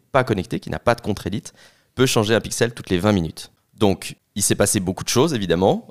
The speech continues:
Euh, là, les gens étaient beaucoup plus organisés, donc, euh, ils ont, euh, ils ont vraiment créé des dessins. Des, bah, alors,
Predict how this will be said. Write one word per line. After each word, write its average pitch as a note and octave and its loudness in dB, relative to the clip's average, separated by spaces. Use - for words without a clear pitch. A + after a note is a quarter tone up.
Euh, D#2+ -2
là, F#2 6
les F2+ 0
gens G2 0
étaient F#2+ 0
beaucoup F#2 -6
plus F#2 -4
organisés, F#2 0
donc, E2+ -6
euh, E2+ 0
ils D#2+ -4
ont, D#2 -6
euh, D2+ -6
ils E2 -8
ont D#2 -6
vraiment F#2 2
créé G2 0
des F2+ -2
dessins. G2 2
Des, F2 -4
bah, - -18
alors, - -10